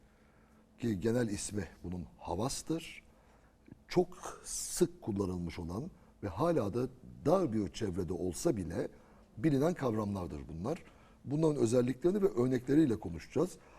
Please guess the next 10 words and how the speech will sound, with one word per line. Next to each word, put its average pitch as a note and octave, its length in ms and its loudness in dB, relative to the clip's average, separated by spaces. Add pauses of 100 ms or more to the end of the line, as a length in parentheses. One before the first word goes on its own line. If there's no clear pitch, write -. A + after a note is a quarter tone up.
(160)
Ve B2+ 120 2
biraz C#3 200 2
sonra C3+ 260 -2
şurada B2+ 500 0 (540)
göstereceğim. A2+ 640 0 (520)
Bugüne B2+ 220 2
kadar, - 260 6 (360)
eyvah, F#2 280 2 (380)
hiçbir B2+ 420 4
televizyonda G2+ 800 0